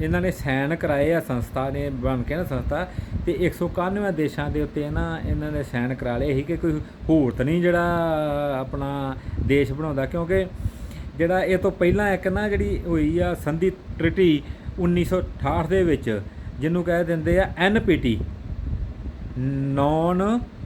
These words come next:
ਪ੍ਰੋਲੀਫਰੇਸ਼ਨ ਟ੍ਰੀਟੀ, ਉਹਦੇ ਵਿੱਚ ਇਹਨਾਂ ਨੇ ਆਖਿਆ ਵੀ ਜਿਨ੍ਹਾਂ ਨੇ ਬਣਾ ਲਏ ਬਣਾ ਲਏ ਆ, ਹੁਣ ਅੱਗੇ ਨਹੀਂ ਕੋਈ ਬਣਾਊਗਾ ਪਰਮਾਣੂ। ਠੀਕ ਆ, ਤੇ ਉਹਦੇ ਵਿੱਚ ਪਰ ਜਿਹੜੇ ਉੱਨੀ ਸੌ ਅਠਾਹਠ ਤੋਂ ਬਾਅਦ ਦੇ ਵਿੱਚ ਜਿਹੜਾ ਵਾ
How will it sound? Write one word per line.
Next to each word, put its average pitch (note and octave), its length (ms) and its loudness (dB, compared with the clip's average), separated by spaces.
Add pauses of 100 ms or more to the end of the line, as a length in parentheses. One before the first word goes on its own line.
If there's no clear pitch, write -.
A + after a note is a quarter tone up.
(100)
ਪ੍ਰੋਲੀਫਰੇਸ਼ਨ E3+ 760 2
ਟ੍ਰੀਟੀ, D3+ 360 2 (460)
ਉਹਦੇ G#3 260 4
ਵਿੱਚ G#3 240 4
ਇਹਨਾਂ F3+ 180 2
ਨੇ F#3 60 2
ਆਖਿਆ F#3+ 180 4
ਵੀ G#3+ 120 2
ਜਿਨ੍ਹਾਂ E3+ 320 2
ਨੇ F#3+ 100 4
ਬਣਾ E3+ 280 2
ਲਏ C#3 140 4
ਬਣਾ D#3 280 2
ਲਏ C3+ 180 2
ਆ, G3 120 2 (440)
ਹੁਣ F3 120 2 (140)
ਅੱਗੇ E3 280 4
ਨਹੀਂ F3 100 2
ਕੋਈ E3 220 4
ਬਣਾਊਗਾ A#2+ 640 0 (100)
ਪਰਮਾਣੂ। G#2+ 440 -2 (520)
ਠੀਕ D#3 220 2
ਆ, D#3 120 2 (380)
ਤੇ F3+ 100 4
ਉਹਦੇ G3+ 280 4
ਵਿੱਚ G#3 200 2 (140)
ਪਰ G#3 400 2 (100)
ਜਿਹੜੇ G3+ 400 2 (520)
ਉੱਨੀ F3 140 0
ਸੌ G3 120 0
ਅਠਾਹਠ E3 300 2
ਤੋਂ G#3 140 -2
ਬਾਅਦ E3+ 260 2
ਦੇ G3 120 4
ਵਿੱਚ F3+ 220 2
ਜਿਹੜਾ E3+ 300 2
ਵਾ E3+ 460 2